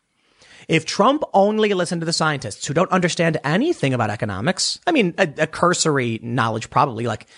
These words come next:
same as you or me, they're not experts on it, then yeah, we'd be in serious trouble. And so I ask this, if Trump just listened to the scientists, how many people would be dead? Well,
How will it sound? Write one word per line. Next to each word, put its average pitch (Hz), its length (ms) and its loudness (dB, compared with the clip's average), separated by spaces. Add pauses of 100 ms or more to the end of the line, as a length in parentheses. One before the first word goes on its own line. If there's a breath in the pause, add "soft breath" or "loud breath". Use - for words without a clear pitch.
same 165 200 2
as 135 100 0
you 143 100 4
or 123 100 2
me, 185 160 2
they're 156 100 2
not 160 80 2
experts 127 300 -6
on 135 100 -2
it, 208 100 -4 (540 loud breath)
then 220 160 4
yeah, 247 300 2 (580)
we'd 143 140 -4
be 143 100 -2
in 156 60 0
serious 147 320 -2
trouble. 139 340 -2 (800)
And 135 80 -6
so 165 100 2
I 175 80 2
ask 190 200 0
this, - 320 0 (1000 soft breath)
if 185 160 2
Trump - 340 0
just 220 200 2
listened 185 160 -2
to 170 60 -4
the 151 80 -4
scientists, 127 480 -4
how 156 100 0
many 151 140 -2
people 135 180 -6
would 120 100 -6
be 135 80 -10
dead? 180 220 -6 (680)
Well, 156 340 0